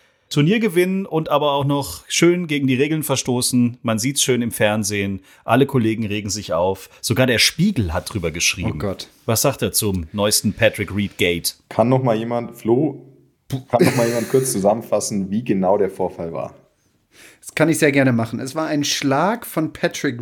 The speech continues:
Speaker 2: Reed, ich glaub, bei der Farmers Insurance Open oder was auch immer, aus einem Fairway-Bunker.
Speaker 1: In San Diego.
Speaker 2: In San Diego. Aus einem Fairway-Bunker mit einem, sag ich mal, kurzen oder mittleren Eisen.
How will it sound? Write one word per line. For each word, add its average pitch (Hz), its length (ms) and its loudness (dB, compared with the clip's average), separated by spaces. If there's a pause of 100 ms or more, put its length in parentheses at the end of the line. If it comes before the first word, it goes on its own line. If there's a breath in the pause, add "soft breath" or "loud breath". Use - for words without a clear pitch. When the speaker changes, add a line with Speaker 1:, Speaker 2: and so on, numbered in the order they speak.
Speaker 2:
Reed, 180 360 0
ich 147 120 -6
glaub, 165 220 -2
bei 165 120 2
der 160 360 4
Farmers 196 460 0
Insurance 190 800 -2
Open 202 300 0
oder 202 160 2
was 196 140 -2
auch 185 80 -2
immer, 208 260 -4 (460 loud breath)
aus 240 240 2
einem 190 340 2
Fairway-Bunker. 165 720 2
Speaker 1:
In 127 60 4
San 202 340 4
Diego. 175 260 6
Speaker 2:
In 131 100 0
San 151 280 2
Diego. 127 520 0
Aus 180 420 0
einem 156 360 2
Fairway-Bunker 160 840 2
mit 151 220 -2
einem, 143 400 0
sag 139 180 -4
ich 135 120 -12
mal, 143 100 0
kurzen 175 340 -4
oder 139 140 0
mittleren 139 500 -2
Eisen. 131 520 2